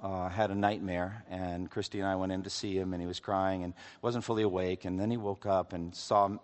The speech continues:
me in particular, grab me and hug me, and he had a nightmare that I had died. And he was crying, his pillow was wet, his face was wet, and he's holding on to me tight, three in the morning.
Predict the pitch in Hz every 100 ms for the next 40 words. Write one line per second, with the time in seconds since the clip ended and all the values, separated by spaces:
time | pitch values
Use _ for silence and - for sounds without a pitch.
0 | - 104 101 90 - 101 98 90 87 98
1 | 95 98 92 92 95 90 90 87 - -
2 | 104 104 123 127 117 110 95 98 95 95
3 | 95 92 87 80 73 - - _ _ _
4 | _ _ _ _ _ _ _ _ _ 87
5 | 90 - - 117 104 78 - 107 101 98
6 | 92 90 95 - - 101 95 - 92 92
7 | 92 95 95 - 117 107 98 92 82 -
8 | 85 - _ - 104 95 90 90 87